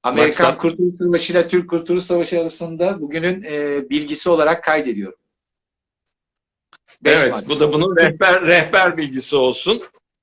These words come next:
Speaker 2: Bu da
Speaker 1: Olsun.
Speaker 2: bugünün rehber bilgisi olsun.
Speaker 1: Hı. Çok
Speaker 2: Bize
Speaker 1: güzel.
Speaker 2: böyle çok güzel
Speaker 1: Öpüyoruz
Speaker 2: bir
Speaker 1: seni.
Speaker 2: mavilikle. Bizim
Speaker 1: Sevgiler.
Speaker 2: bayrak biliyorsun, dünyanın en yakışıklı bayrağı.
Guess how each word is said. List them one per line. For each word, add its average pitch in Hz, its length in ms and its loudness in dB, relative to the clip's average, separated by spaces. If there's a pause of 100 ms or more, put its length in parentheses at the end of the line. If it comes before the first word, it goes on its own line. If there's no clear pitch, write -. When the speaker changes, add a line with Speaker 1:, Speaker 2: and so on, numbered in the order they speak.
(200)
Speaker 2:
Bu 139 40 -8
da 127 80 0
Speaker 1:
Olsun. 139 260 2
Speaker 2:
bugünün 156 300 0
rehber 139 480 0
bilgisi 127 360 -4
olsun. 120 420 0
Speaker 1:
Hı. 113 40 -8 (680)
Çok - 240 -2
Speaker 2:
Bize 127 80 -6
Speaker 1:
güzel. 139 260 0
Speaker 2:
böyle 143 360 2
çok 147 200 -2
güzel 139 300 2
Speaker 1:
Öpüyoruz 233 340 4
Speaker 2:
bir - 60 2
Speaker 1:
seni. 135 100 8
Speaker 2:
mavilikle. 220 500 0 (540)
Bizim 151 240 4
Speaker 1:
Sevgiler. 160 140 4
Speaker 2:
bayrak 160 280 6 (100)
biliyorsun, 139 520 -4
dünyanın 147 480 2
en 160 160 2
yakışıklı 147 600 0
bayrağı. 131 500 2